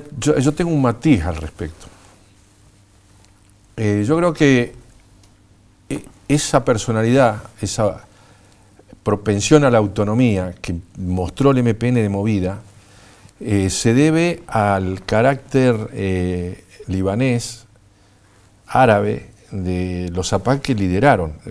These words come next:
Los Zapac y, y los, y hubo varios otros, eh, libaneses, ¿no? Descendientes de libaneses. ¿Por qué? Porque en la, en la cultura oriental, eh, nadie deja, nadie queda fuera.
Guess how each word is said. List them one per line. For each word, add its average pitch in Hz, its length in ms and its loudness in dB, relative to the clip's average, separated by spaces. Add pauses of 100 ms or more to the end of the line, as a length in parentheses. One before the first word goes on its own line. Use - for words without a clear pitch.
(140)
Los 123 120 -6
Zapac 185 320 -2
y, 180 40 -2
y 127 280 2
los, 117 280 0
y 101 300 -4
hubo 135 220 4
varios 120 500 6 (1200)
otros, 107 600 0
eh, 92 360 -4
libaneses, 101 580 -2
¿no? 135 160 -8 (1800)
Descendientes 101 640 -2
de 95 100 -2
libaneses. 90 600 -6 (840)
¿Por 120 140 0
qué? 151 140 2
Porque 120 200 0
en 123 40 2
la, 127 180 4
en 113 140 2
la 110 80 2
cultura 123 380 2
oriental, 131 600 2 (880)
eh, 120 80 -6
nadie 165 500 2 (160)
deja, 151 540 0 (120)
nadie 151 260 -2
queda 147 200 0
fuera. 104 480 -2